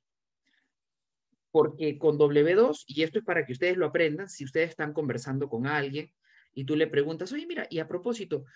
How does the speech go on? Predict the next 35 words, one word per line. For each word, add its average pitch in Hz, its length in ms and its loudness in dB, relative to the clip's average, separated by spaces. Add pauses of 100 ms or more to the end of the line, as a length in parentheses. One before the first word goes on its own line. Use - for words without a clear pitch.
(200)
tú 247 100 -4
al 320 120 0
final 196 400 -2
del 180 200 0
año, 147 280 -2
¿qué 262 120 -4
recibes 240 560 -2
de 147 100 0
tu 135 80 -4
empleador?". 113 560 -2 (800)
Y 156 160 -2
él 208 80 4
te 220 80 2
dice 226 180 0
que 226 60 -4
recibe 143 320 -4
una 190 140 -6
W 131 340 2
dos, - 380 -2 (680)
ese 208 320 -2
cliente 190 460 0
puede 202 340 2
comprar, 135 520 -4 (480)
así 143 300 -4
tenga 208 360 2
tres 214 240 2
meses 208 300 -4
trabajando 170 720 -4
en 131 160 -2
el 113 100 -4
traba-, 113 320 -6
en, 117 480 -4
ahí 127 180 -2
donde 151 220 -6
está. - 280 -14